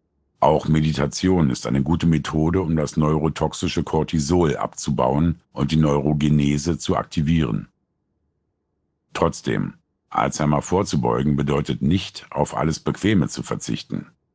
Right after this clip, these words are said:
Ein Stündchen vor dem Fernseher ist ebenso unschädlich wie ein gelegentliches Stück Kuchen.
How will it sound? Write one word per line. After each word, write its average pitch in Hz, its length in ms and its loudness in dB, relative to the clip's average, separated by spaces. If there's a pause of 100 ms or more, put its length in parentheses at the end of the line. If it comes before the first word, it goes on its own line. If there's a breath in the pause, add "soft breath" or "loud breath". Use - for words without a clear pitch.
Ein 69 260 2
Stündchen 92 440 2
vor 76 120 0
dem 71 160 2
Fernseher 87 460 2
ist - 200 -4
ebenso 95 420 2
unschädlich 85 640 0
wie 78 100 2
ein 71 140 2
gelegentliches 78 800 0
Stück - 240 -6
Kuchen. - 540 0